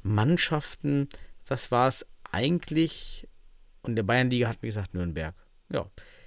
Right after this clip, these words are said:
Speaker 2: das
Speaker 1: Ja.
Speaker 2: war mal Schnelldurchlauf.
Speaker 1: Jetzt
Speaker 2: Hier
Speaker 1: haben wir
Speaker 2: durch
Speaker 1: die
Speaker 2: die
Speaker 1: ganzen
Speaker 2: verschiedenen
Speaker 1: Verbandsligen
Speaker 2: Ligen.
Speaker 1: und die Frauenregionalliga
Speaker 2: Ja, alles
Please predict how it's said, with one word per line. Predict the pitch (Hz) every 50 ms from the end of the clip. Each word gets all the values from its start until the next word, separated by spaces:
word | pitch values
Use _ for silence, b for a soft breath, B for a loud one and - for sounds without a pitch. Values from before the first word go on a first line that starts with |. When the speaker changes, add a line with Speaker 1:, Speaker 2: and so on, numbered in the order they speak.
| b b - -
Speaker 2:
das | - - 139 -
Speaker 1:
Ja. | 208
Speaker 2:
war | 143 143 147 151 143
mal | 139 135 135
Schnelldurchlauf. | - - - 185 247 285 202 165 147 123 113 131 127 117 120 147 226 240 - - - - - - - - - - -
Speaker 1:
Jetzt | - -
Speaker 2:
Hier | 120 143 135
Speaker 1:
haben | 139
wir | 139
Speaker 2:
durch | 143 135
Speaker 1:
die | 131
Speaker 2:
die | 135
Speaker 1:
ganzen | 135 147 - - -
Speaker 2:
verschiedenen | - 147 131 -
Speaker 1:
Verbandsligen | 127 - - 120 - 156 135 135
Speaker 2:
Ligen. | 135
Speaker 1:
und | 147 190 202
die | 214 190
Frauenregionalliga | - - - 127 135 147 160 151 139 135 127 123 131 143 156 147 139
Speaker 2:
Ja, | 123 - -
alles | 135 143 117